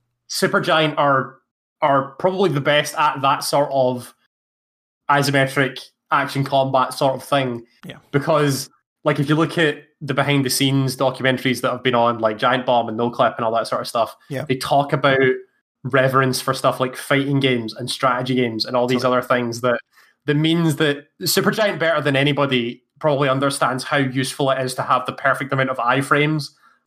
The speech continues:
Speaker 1: on
Speaker 2: Totally.
Speaker 1: anything.
Speaker 2: Yeah.
Speaker 1: Because, like, when you start thinking about, when you give a character a dash like Zagreus has, you start going, "Well, what does that dash do? How does that dash affect movement in the world?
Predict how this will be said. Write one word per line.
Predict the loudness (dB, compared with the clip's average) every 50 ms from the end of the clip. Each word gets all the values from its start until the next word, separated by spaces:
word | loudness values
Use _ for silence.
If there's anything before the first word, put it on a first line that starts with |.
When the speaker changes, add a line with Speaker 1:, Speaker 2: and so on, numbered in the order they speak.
| -4 0
Speaker 1:
on | 0 2
Speaker 2:
Totally. | 2 2 2
Speaker 1:
anything. | 2 0 0 0 0 0 0 -2 -6 -6
Speaker 2:
Yeah. | -4 -2 -2 -2 -4 -8 _ _ -4
Speaker 1:
Because, | -2 0 0 2 2
like, | 2 0 0 -2 -8 _ _ _ _ _ _ _ _ _ _ _ _ _ _ _ _ _ _ _
when | -4 -2 0 2 2
you | 2 0
start | 0 0 0 2 2 0 0
thinking | 0 0 0 0 0 0 0 0
about, | 2 2 2 2 2 0 0
when | 0 0
you | 2
give | 2 2 2
a | 2
character | 2 2 0 0 2 2 0
a | 0 0
dash | 0 2 2 2 0 -2 -2
like | -4 -4 -2
Zagreus | 0 0 0 0 0 0 0 0 0
has, | 0 0 0 -2 -4 -6 _ _ _ _ _ _ _ _ _
you | -10 -4 0 2 2 2 2 2 2 0 -2 -4 -10 _ _ _ _
start | -8 -4 0 2 2 2 2
going, | 2 2 2 2 2 2
"Well, | 2 2 4 4 2 0 -2 -2
what | -2 0
does | 0 2
that | 0 0 2
dash | 0 0 0 -2 -2 -2
do? | 0 2 2 2 0 -2 -4 -8 _ _ _ _
How | _ -2 0 2
does | 2 2
that | 2 2 2 2
dash | 2 2 0 0 -2
affect | -4 -6 -4 -2 0 0 0 0 -2 -6 -14 -20 _ _ _ _ _ _ _
movement | -2 0 2 2 2 2 2 0 2
in | 2 0
the | 0
world? | 0 2 2 2 2 2 0 -4 -8 -12